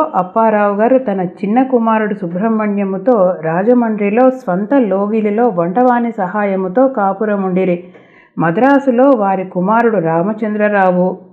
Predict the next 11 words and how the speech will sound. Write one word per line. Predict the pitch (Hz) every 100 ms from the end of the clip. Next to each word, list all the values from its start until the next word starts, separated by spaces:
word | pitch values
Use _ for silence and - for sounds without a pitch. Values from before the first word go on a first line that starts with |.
| _
కోడలు | - 190 214 220 196 175 180 - - _ _
చిన్న | 262 285
ఇల్లు | 320 247 208 247
తీసుకొని | 240 202 202 202 220 294
శ్రీపురం | 277 202 226 262 254 254 247
రాయపేటలో | 180 175 202 226 220 202 196 254
ఉండిరి. | 240 185 185 180 180 - _ _ _ _ -
డాక్టర్ | 160 170 165 175
రామచంద్రరావు | 165 165 202 202 190 190 185 180 180 269
స్టాన్లీ | 269 - 180 208 247 269
ఆసుపత్రిలో | 180 196 196 220 214 202 214